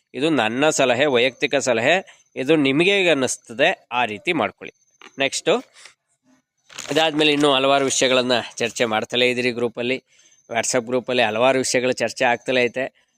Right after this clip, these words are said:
ಆದ್ರೆ ಈ WhatsApp ಗ್ರೂಪ್ ಮಾಡಿದ್ದು ತುಂಬ ಜನರಿಗೆ ಯೂಸ್ ಸಹ ಆಗೈತೆ. ಆದ್ರೆ,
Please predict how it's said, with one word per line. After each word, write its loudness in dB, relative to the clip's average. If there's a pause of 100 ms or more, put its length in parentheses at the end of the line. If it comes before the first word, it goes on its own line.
(180)
ಆದ್ರೆ 2
ಈ 2
WhatsApp 2 (240)
ಗ್ರೂಪ್ -2
ಮಾಡಿದ್ದು 0
ತುಂಬ -2
ಜನರಿಗೆ 0
ಯೂಸ್ -4
ಸಹ 0
ಆಗೈತೆ. -2 (120)
ಆದ್ರೆ, -2